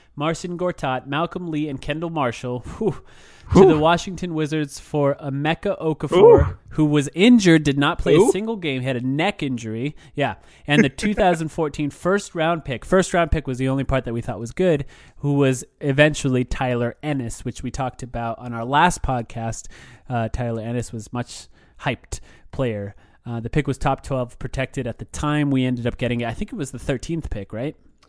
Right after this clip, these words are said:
Speaker 2: Uh, for Tyler Ennis?
Speaker 1: Right?
Speaker 2: This was
Speaker 1: Uh,
Speaker 2: the
Speaker 1: was it later than that? Eighteenth pick. Okay, cool. So, we, you know, it wasn't, e-, either way, it conveyed immediately after that. This was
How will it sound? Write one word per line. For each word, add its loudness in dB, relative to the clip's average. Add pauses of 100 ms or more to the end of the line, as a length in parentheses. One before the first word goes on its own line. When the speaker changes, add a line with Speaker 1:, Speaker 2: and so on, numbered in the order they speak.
(200)
Speaker 2:
Uh, 4
for -2
Tyler 0
Ennis? -2 (1200)
Speaker 1:
Right? -6
Speaker 2:
This 4
was 2
Speaker 1:
Uh, -18
Speaker 2:
the -12
Speaker 1:
was -6
it -10
later -6
than -12
that? -16 (880)
Eighteenth -4
pick. -10
Okay, -4
cool. -6 (180)
So, 4
we, 2
you 0
know, 2
it 0
wasn't, 4
e-, -10
either 6
way, 8
it -2
conveyed 0
immediately 0
after -4
that. -10 (400)
This 6
was 4